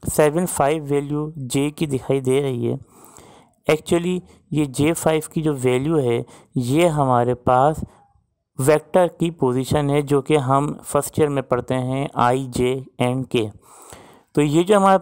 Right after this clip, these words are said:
पास first value है सेवन, ये represent करता है I को, यानी x component, x axis के point को, और फ़ाइव जो है वो हमें represent करता है जे। जे जो है हमारे पास value five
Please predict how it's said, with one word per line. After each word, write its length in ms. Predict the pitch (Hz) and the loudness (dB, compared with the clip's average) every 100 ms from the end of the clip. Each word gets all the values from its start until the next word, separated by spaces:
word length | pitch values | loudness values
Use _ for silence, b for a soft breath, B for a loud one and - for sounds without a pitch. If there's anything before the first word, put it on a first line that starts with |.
| 190 | 2
पास 160 | 185 | 2
first 300 | - 190 - | 0 -2 0
value 300 | 185 180 180 | 0 0 2
है 100 | 170 | 0
सेवन, 560 | 165 - 156 151 170 170 | 0 2 2 4 0 0
ये 140 | 151 | 0
represent 440 | 156 156 147 147 143 | 0 2 2 2 0
करता 240 | 135 143 | 0 0
है 160 | 143 151 | 0 0
I 260 | 127 127 135 | 0 -2 -2
को, 240 | 160 175 | -2 -2
यानी 300 | 156 131 135 - | -2 -4 -6 -2
x 200 | 139 - | -2 0
component, 680 | 170 160 170 165 175 165 - - _ _ _ - _ _ - - - | -2 -2 -2 -2 -2 -4 -8 -14 _ _ _ -20 _ _ -20 -8 0
x 220 | 147 - | 0 2
axis 300 | 170 - 180 | -2 -2 -4
के 120 | - 180 | -2 -2
point 320 | 180 175 170 | 0 -2 -2
को, 220 | 175 175 B B B B B B - | -2 -4 B B B B B B -2
और 180 | 139 135 | 2 2
फ़ाइव 340 | - 156 180 | 2 2 2
जो 160 | 170 165 | 2 2
है 140 | 143 | 2
वो 160 | 147 147 | 2 2
हमें 280 | 143 143 147 | 2 2 2
represent 460 | 139 143 131 135 | 2 0 0 0
करता 300 | 131 123 - | 0 0 2
है 180 | 127 139 151 | 0 0 -4
जे। 240 | 127 139 120 - b b b b b | -2 -2 -2 -8 b b b b b
जे 300 | 139 135 156 | -2 2 2
जो 120 | 160 160 | 4 2
है 60 | |
हमारे 280 | 139 135 127 - | 4 2 0 2
पास 140 | 143 131 | 0 0
value 360 | 123 123 131 | -4 -4 -4
five 320 | 143 - 117 | -4 -2 -2